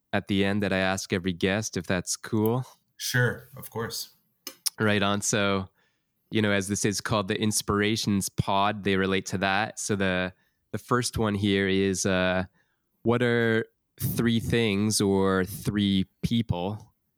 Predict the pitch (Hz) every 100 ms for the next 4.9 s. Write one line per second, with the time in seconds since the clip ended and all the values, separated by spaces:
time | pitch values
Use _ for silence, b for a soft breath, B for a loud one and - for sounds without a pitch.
0 | _ _ - 110 98 98 95 92 92 95
1 | 101 92 101 101 98 95 90 - - 95
2 | 95 95 90 95 95 92 95 101 92 92
3 | 87 95 101 110 - 95 90 90 90 90
4 | 95 92 90 87 98 90 82 -